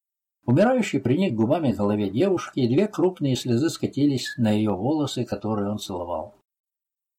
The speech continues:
«Но сегодня я так уже не скажу», прошептала Луиза, «потому что сегодня горе моё безмерно». «Отец, дорогой отец, неужели никак нельзя спасти вас?»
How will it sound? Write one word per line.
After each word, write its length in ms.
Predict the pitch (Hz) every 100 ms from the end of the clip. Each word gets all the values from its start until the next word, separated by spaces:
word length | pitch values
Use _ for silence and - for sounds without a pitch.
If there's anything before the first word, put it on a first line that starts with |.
| _ _ _ _ _ 131
«Но 120 | 185
сегодня 400 | 160 170 185 147
я 100 | 139
так 240 | 131 131
уже 240 | 127 104 117
не 80 |
скажу», 540 | 117 - 113 95 98 95
прошептала 600 | 104 92 - - 98 92
Луиза, 580 | 90 98 120 156 147 143 _ _ _ -
«потому 340 | - 143 226
что 200 | - -
сегодня 560 | - - 139 160 117 92
горе 400 | 98 170 180 151
моё 260 | 147 147
безмерно». 760 | 110 101 90 95 92 87 82 - _ _ _ _ -
«Отец, 640 | 180 - 110 120 - - _ _ _ _ _ _
дорогой 640 | - 101 95 90 110 160 135
отец, 560 | - 101 117 - - _ _ -
неужели 520 | 160 202 208 196 151
никак 420 | 147 135 131 -
нельзя 340 | 131 117 123 113
спасти 500 | - 110 - 98 92
вас?» 360 | 80 - -